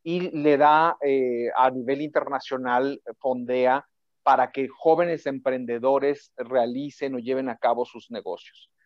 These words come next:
Fui, formé parte de la versión o de la fundación en México que se llama Yo Quiero, Yo Puedo,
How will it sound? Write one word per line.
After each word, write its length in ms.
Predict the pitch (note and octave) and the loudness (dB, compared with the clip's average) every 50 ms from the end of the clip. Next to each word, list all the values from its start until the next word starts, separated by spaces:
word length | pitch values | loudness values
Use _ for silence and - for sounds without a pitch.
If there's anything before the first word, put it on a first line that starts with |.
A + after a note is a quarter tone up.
| _ _ _ _ _ _ _ | _ _ _ _ _ _ _
Fui, 340 | _ - - E3 F#3+ F3 - - _ | _ -8 -4 -2 -2 -2 -4 -6 _
formé 380 | - D3 C#3 C3+ D3 E3 F3+ | 2 2 2 4 4 4 2
parte 560 | F3 - F#3 E3+ D#3+ D3+ D3 - D3+ D3 D3+ D3+ | 4 6 6 6 6 4 2 2 2 2 2 0
de 160 | C#3+ B2+ C3+ B2+ | -2 -2 0 0
la 120 | B2+ B2 | 2 2
versión 640 | A#2+ B2 A#2+ - - - D3+ D3 C#3+ D3 D3+ D3+ D3+ - | 2 0 -2 -4 -8 -6 -2 0 0 0 0 -2 -4 -4
o 140 | C3 B2+ | -2 -2
de 140 | A#2+ B2 A#2+ | -2 -2 -4
la 220 | A#2+ A2+ A2+ A2+ A#2 | -2 -2 -2 -2 -4
fundación 580 | - B2 B2 A2+ A2+ A2+ - - C3+ C3+ C#3 | -6 -10 -8 -8 -8 -8 -8 -8 -8 -8 -6
en 80 | C#3 C3+ | -6 -8
México 260 | B2+ A#2+ C#3 C3+ B2 - | -8 -8 -8 -10 -10 -10
que 100 | C3+ B2 | -10 -10
se 100 | - A#2+ | -8 -6
llama 180 | A#2 A#2 B2 | -6 -4 -6
Yo 180 | A#2+ A2+ B2+ C3 | -6 -8 -8 -10
Quiero, 280 | _ _ - B2 A#2 A#2 | _ _ -8 -6 -6 -6
Yo 180 | G#2+ A#2+ A2+ | -6 -8 -10
Puedo, 400 | - - C3 A#2+ A2+ A#2 B2 - | -8 -4 -2 -2 -2 -2 -4 -6